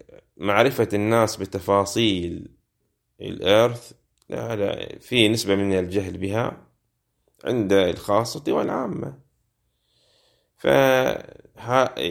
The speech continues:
جهله بهذا الحكم عند، في مذهبه لا يمنع من إلزامه به. ولكن السؤال الذي ذكرناه احنا قبل قليل،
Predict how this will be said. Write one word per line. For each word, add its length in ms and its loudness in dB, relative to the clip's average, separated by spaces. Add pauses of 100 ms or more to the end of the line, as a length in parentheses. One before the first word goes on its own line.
(160)
جهله 720 2
بهذا 460 0
الحكم 440 -4
عند، 380 -2
في 200 -6
مذهبه 760 -2 (560)
لا 280 4
يمنع 280 0
من 320 -2
إلزامه 680 -2
به. 280 -12 (200)
ولكن 540 2
السؤال 360 0
الذي 560 -2
ذكرناه 360 -4
احنا 160 -6
قبل 280 -4
قليل، 540 -4